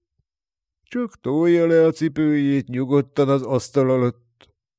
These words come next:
Az én férjem is ezt szokta csinálni,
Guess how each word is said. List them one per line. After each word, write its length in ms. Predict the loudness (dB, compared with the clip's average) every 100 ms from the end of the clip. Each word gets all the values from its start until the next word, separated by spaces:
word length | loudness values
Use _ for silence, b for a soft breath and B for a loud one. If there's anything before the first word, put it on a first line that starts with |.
| _ _
Az 300 | -6 -6 -8
én 300 | -10 -6 -6
férjem 480 | -4 -2 0 0 -2
is 340 | -4 -6 -18 -8
ezt 220 | -6 -6
szokta 460 | -6 -4 -4 -2 -2
csinálni, 720 | -2 -2 0 0 -2 -6